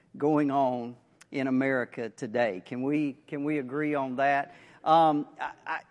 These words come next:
I see it all the time. You do. People lie under oath. They break their marriage vows. They break their contracts, and it's just all normal.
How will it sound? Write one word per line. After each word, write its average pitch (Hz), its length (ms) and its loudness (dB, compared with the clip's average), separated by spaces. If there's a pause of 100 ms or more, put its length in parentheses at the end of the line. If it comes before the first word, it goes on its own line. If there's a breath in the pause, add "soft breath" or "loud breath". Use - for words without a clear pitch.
I 170 100 8
see 202 220 -2
it 190 60 4
all 170 180 6
the 151 60 -4
time. 170 380 0
You 170 160 -2
do. 160 240 -2
People 156 420 -6
lie 151 340 2
under 131 260 -4
oath. 151 360 0
They 123 100 -4
break 135 340 -2
their 127 140 -6
marriage 143 360 0
vows. 139 480 2
They 127 160 -4
break 135 320 -2
their 127 100 -12
contracts, 143 800 -4 (280 soft breath)
and 131 100 -6
it's 120 100 -8
just 147 240 -6
all 135 220 4
normal. 113 420 -6